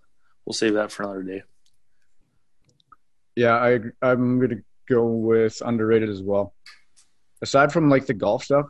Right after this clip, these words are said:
Speaker 2: like you said, Joe, like, with his social media presence and stuff, I think he's just showing that he's just this character too. And I think he's gonna turn into, like, the Tony Romo of golf, like, where he's just gonna go on and do broadcasting and just be phenomenal at it.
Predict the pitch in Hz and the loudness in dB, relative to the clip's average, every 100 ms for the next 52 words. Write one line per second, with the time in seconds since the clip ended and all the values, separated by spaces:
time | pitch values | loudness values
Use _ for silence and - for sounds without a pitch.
0 | - 131 131 117 131 123 127 127 127 120 | -4 -4 -2 -2 -2 -2 0 0 0 -2
1 | 117 120 113 113 - 120 117 120 101 101 | -4 -8 -6 -8 -4 -4 -2 -4 -2 -2
2 | 120 120 123 139 135 131 - 139 147 123 | -2 0 0 0 0 -2 0 -2 0 -2
3 | - 147 143 151 123 127 - 117 113 107 | 2 0 2 0 0 -2 0 0 2 0
4 | 104 101 - 113 - 113 - - 101 110 | 0 -4 -2 -2 -2 -6 -4 -2 0 0
5 | - - - - 117 98 - _ _ _ | -4 -12 -16 -6 -4 -4 -10 _ _ _
6 | _ _ _ _ _ - 127 123 151 143 | _ _ _ _ _ -2 0 2 4 4
7 | 135 156 135 143 139 139 131 131 131 120 | 4 4 4 0 2 0 2 2 0 -2
8 | 120 117 127 123 120 110 113 113 107 101 | -2 -6 -4 -2 -2 -2 -2 -2 -4 -4
9 | 92 107 - 110 - 110 110 110 110 120 | -6 -6 -6 -10 -8 -8 -6 -10 -8 -6
10 | 107 107 107 104 104 104 104 98 107 95 | -4 -4 -4 -4 -4 -4 -4 -4 -6 -6
11 | 107 98 101 107 113 - 110 104 98 101 | -4 -4 -4 -4 -6 -6 -6 -6 -6 -8
12 | - 98 - 98 95 92 90 87 82 | -10 -12 -8 -4 -4 -4 -8 -10 -12